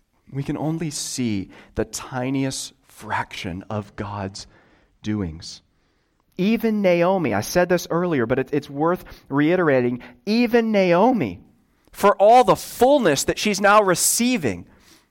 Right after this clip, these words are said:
she didn't get to read the end of the story. She died before knowing that her family would become royalty.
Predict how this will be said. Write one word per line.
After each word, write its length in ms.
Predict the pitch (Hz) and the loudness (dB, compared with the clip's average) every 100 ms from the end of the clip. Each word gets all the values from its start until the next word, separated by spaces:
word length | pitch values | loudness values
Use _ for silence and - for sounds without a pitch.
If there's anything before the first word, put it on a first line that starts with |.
| _ _ _ _ _ _ _ | _ _ _ _ _ _ _
she 320 | _ - 180 | _ -16 -14
didn't 320 | 196 160 160 - | -10 -10 -8 -6
get 180 | 151 | -8
to 100 | 147 | -8
read 240 | 120 147 127 | -10 -8 -8
the 140 | 117 | -8
end 140 | 127 123 | -6 -8
of 80 | |
the 60 | 113 | -10
story. 500 | - 202 180 107 - - _ _ _ _ _ _ _ _ _ _ _ _ _ _ - | -10 -10 -12 -14 -18 -20 _ _ _ _ _ _ _ _ _ _ _ _ _ _ -10
She 240 | - 220 | -4 -2
died 580 | 175 190 190 110 110 - - - | 2 4 4 2 -2 -6 -16 0
before 480 | 170 165 - 196 202 | 0 2 2 2 2
knowing 500 | 180 190 180 127 139 | 2 0 2 0 -2
that 240 | 156 143 | -2 -2
her 180 | 147 175 | -2 -6
family 580 | 165 - 180 180 131 131 | -6 -6 -4 -4 -4 -4
would 220 | 139 143 | -4 -4
become 500 | 147 - 170 156 131 | -4 -4 -4 -4 -4
royalty. 640 | 127 147 156 98 - - | -6 -6 -6 -10 -12 -18